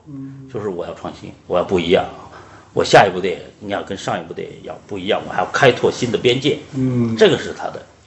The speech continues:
Speaker 2: 持续不断的一个趋势。
Speaker 1: 嗯。
Speaker 2: 那我能够在他的这种创新，在他的这个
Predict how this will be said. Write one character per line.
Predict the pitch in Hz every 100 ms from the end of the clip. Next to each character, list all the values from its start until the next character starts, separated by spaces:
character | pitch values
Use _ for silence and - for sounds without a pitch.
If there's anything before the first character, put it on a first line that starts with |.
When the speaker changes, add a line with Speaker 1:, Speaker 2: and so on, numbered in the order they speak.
| - _ _ _ _
Speaker 2:
持 | - 139
续 | 156 175
不 | 107
断 | 107 85
的 | - - -
一 | -
个 | - -
趋 | - 78
势。 | - - - - 139
Speaker 1:
嗯。 | 127
Speaker 2:
那 | 151 - - - -
我 | 127 113
能 | 123
够 | 175
在 | 175 139
他 | 151
的 | 143
这 | 131
种 | 87
创 | 80 123 107
新， | 131 131
在 | 120
他 | -
的 | 101
这 | 98
个 | 98 -